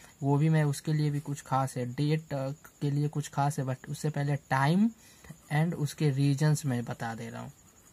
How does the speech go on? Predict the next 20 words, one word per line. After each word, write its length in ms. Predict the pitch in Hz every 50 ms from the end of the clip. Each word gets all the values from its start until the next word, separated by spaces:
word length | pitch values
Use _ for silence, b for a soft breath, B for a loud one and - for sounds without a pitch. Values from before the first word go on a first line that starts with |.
| - - _ _ _ _ _ - _ _ _ _ - - - - - - - - - - - - - - - - - - - - - - - _ _ _ - -
उसके 360 | 151 151 - - 170 170 160
रीजंस 420 | 156 151 147 135 143 160 151 151
क्या 180 | - - 135 117
है। 280 | 113 120 - _ _ _ - -
तो 80 | 151
टाइम 680 | 143 - - - 135 139 143 165 185 208 220 214 185
जो 180 | 160 160 160 160
है 280 | 139 156 165 185 196 180
मैं 320 | 151 143 143 151 151 143
डिसाइड 460 | 143 143 131 - 143 135 147 160 160 - - _ - -
किया 240 | 143 135 151 165
हूँ, 360 | 170 165 151 160 170 190 220 214 B B B B B B B B B -
अ, 420 | 135 131 127 127 127 123 123 131 131 - _ _ _ -
बहुत 360 | 143 135 131 131 156 165 160
लोगों 280 | 180 170 165 170 175 175
ने 160 | 175 175 170
भी 140 | 175 180 175
ये 120 | 175 170
बोला 300 | 160 160 160 160 165 170
है 300 | 170 170 180 190 214 214